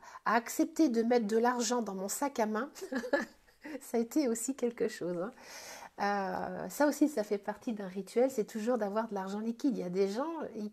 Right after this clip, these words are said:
ils payent tout en chèque ou en carte bleue, c'est-à-dire qu'il n'y a plus d'argent liquide. Alors c'est vrai qu'on va peut-être aller vers une société où il n'y aura plus d'argent liquide.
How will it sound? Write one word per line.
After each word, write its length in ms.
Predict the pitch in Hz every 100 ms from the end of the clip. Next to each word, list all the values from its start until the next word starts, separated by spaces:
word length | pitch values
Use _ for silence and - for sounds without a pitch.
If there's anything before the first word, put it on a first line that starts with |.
| -
ils 120 | 240
payent 260 | 233 233 226
tout 260 | - 320 403 -
en 160 | 220
chèque 500 | 226 - 294 339 - - -
ou 100 | 311
en 80 | 339
carte 340 | 339 311 -
bleue, 200 | 294 330
c'est-à-dire 320 | 320 214 262 269
qu'il 100 | 233
n'y 60 |
a 40 | 220
plus 200 | 294 311
d'argent 320 | 247 226 240
liquide. 360 | 269 294 285 - - -
Alors 100 | -
c'est 120 | -
vrai 160 | 214 233
qu'on 140 | 233
va 220 | 185 202 196
peut-être 320 | - 208 202
aller 180 | 190 190
vers 180 | 185
une 100 | 175
société 520 | 180 196 - 202 220 214 - - -
où 40 |
il 40 |
n'y 60 | 185
aura 160 | 185 185
plus 160 | -
d'argent 300 | 196 190 185
liquide. 400 | 175 202 - 339